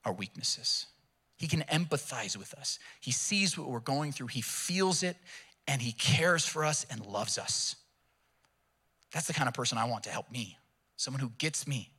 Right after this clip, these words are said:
in my struggles. So if you're here, there might not be anybody else in your life who really gets it.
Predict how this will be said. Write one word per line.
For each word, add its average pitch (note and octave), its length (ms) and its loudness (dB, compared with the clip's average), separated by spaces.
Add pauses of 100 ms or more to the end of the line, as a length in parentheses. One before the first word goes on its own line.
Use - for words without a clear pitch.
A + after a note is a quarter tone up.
(100)
in A2+ 80 -6
my G#2+ 100 -4
struggles. A#2+ 640 -2 (1800)
So C#3+ 220 4
if C#3 100 0
you're E3+ 160 6
here, C3 240 2
there D3 100 6
might D#3+ 200 6
not D#3+ 160 8
be D3+ 160 0
anybody D#3+ 360 2
else C#3+ 220 8
in B2+ 60 -2
your B2 120 2
life A2 200 6
who A#2+ 120 -2
really A2 240 0
gets G2 280 -4
it. F#2+ 120 -10